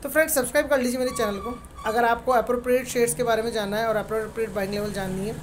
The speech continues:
आप मेरे viewer बनिए, मेरे channel को सब्सक्राइब कीजिए, मुझे motivate कीजिए ताकि day by day मैं आपको इसी तरह के shares के बारे में बताता जाऊँ जिनका reasonable price हो और आने वाले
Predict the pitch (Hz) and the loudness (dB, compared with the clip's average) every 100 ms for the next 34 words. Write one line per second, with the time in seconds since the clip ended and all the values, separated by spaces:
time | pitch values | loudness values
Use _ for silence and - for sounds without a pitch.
0 | - - - - - - - - - - | -12 -12 -12 -10 -10 -12 -12 -12 -12 -12
1 | - - 214 - 226 226 233 196 208 240 | -10 -4 -2 -2 0 0 0 -4 0 2
2 | 240 214 226 240 - - - - 208 214 | 2 -2 -6 -8 -16 -18 -18 -8 -6 -4
3 | 220 233 220 - 226 208 214 254 240 226 | -2 -2 -4 -4 -4 -4 -4 0 4 4
4 | 277 294 - 214 185 196 220 247 233 240 | 4 -2 -2 -8 -6 -2 -2 2 2 4
5 | 254 247 247 226 214 233 240 233 240 208 | 4 4 2 0 0 2 4 2 0 -4
6 | 254 233 214 220 - 208 - 220 190 196 | -2 -2 -4 -6 -6 -4 -2 -2 -2 -4
7 | 196 190 196 220 - - - - 208 226 | -8 -8 -8 -8 -12 -20 -18 -8 -4 0
8 | 208 202 214 220 214 190 196 240 - 214 | 0 0 -2 -2 -2 -4 -4 -4 -2 -2
9 | - 208 226 226 240 | 0 -2 2 2 0